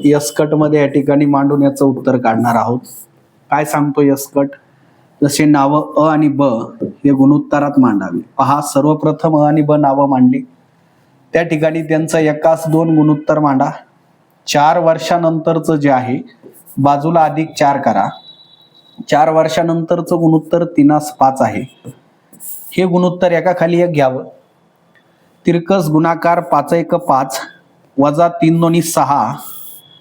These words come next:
छदातली संख्या कॉमन संख्याच्या मांडायची. यानंतरचं वर्ज-, वय-, वर्ष जे आहे, चार वर्ष. चार त्रिक बारा आणि पाच चोक वीस.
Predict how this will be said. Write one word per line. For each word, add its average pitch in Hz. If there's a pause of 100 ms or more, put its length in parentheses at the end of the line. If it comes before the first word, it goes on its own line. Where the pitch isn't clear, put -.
(200)
छदातली 170
संख्या 170
कॉमन 165
संख्याच्या 156
मांडायची. 123 (640)
यानंतरचं 175
वर्ज-, 170
वय-, 165
वर्ष 165
जे 165
आहे, 156
चार 156
वर्ष. 120 (720)
चार 156
त्रिक 156
बारा 139 (720)
आणि 143 (180)
पाच 139
चोक 156
वीस. -